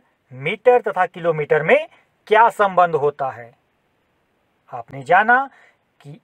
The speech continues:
एक मीटर में सौ सेंटीमीटर होते हैं तथा एक किलोमीटर में एक हजार मीटर होते हैं। बच्चों, आज की वीडियो में भी हम इसी से संबंधित कुछ प्रश्नों को हल करने का प्रयास करेंगे।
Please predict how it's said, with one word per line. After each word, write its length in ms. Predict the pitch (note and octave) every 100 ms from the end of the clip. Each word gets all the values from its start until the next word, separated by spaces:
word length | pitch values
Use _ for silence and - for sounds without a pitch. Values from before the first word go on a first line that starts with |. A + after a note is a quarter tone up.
| _ G#3
एक 280 | A#3 D4 A3+
मीटर 380 | F#3+ E3 D3+
में 280 | D3 A#3 D#4 - _ _ _ -
सौ 180 | A#3+ A#3+
सेंटीमीटर 540 | A3+ G#3+ F#3 F3+ D#3+ D#3+
होते 280 | B2+ -
हैं 240 | B2+ A#2 A#2 _ _ _ _ _ _ _ _ -
तथा 200 | - C#3
एक 260 | D#3 C3 _ _
किलोमीटर 520 | A3 C4 A#3+ A#3+ A#3
में 280 | G#3+ D4 D#4+ _ _ _ -
एक 360 | F#3+ G#3+ C4+ C#4+ -
हजार 440 | D#3+ F#3 A#3+ B3
मीटर 280 | G#3+ F#3+ F3+
होते 300 | C#3+ C#3 C#3
हैं। 260 | B2 G#2 A2 _ _ _ _ _ _ _ _ _ _ -
बच्चों, 460 | B2+ _ A3 E4 D#4 - _ _ _ -
आज 280 | D#3+ A3+ D4
की 140 | C#4+
वीडियो 320 | A3+ A3+ G3+ G3+
में 120 | F#3+
भी 80 | D#3+
हम 240 | D#3+ D4 - _ _ -
इसी 360 | A3+ - C#4 D4
से 160 | C#4+ C4+
संबंधित 600 | - A3+ G#3+ G#3 G#3+ G#3
कुछ 220 | - A#3
प्रश्नों 440 | - G3+ - F#3 F3
को 180 | C4+
हल 220 | A3 A3+ A3+
करने 300 | G3+ E3 D#3+
का 140 | D3+
प्रयास 320 | D3 C#3+ C3+
करेंगे। 440 | - C3 B2+ A#2+